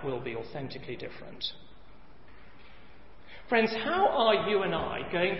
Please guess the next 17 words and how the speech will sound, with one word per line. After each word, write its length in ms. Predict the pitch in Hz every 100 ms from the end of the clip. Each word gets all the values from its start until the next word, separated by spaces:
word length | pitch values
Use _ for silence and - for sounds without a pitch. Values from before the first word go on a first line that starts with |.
| 196
to 60 |
resist 960 | 160 151 - 175 123 - - - - - - - - - - - -
the, 280 | 170 165 -
the 80 | 165 - - -
spiritual 720 | 262 277 262 - - 196 190
and 200 | 175 170
the 60 | 180
moral 680 | 185 208 202 185 180 -
drift 760 | - 165 190 202 - - - - - - - - - - - -
that 100 | 165
has 140 | 156
got 260 | 185 190 -
South 340 | - 170 151
Africa 480 | 165 - 156 - 156
in 120 | 156
its 200 | 147 - -
grip? 340 | 151 151 -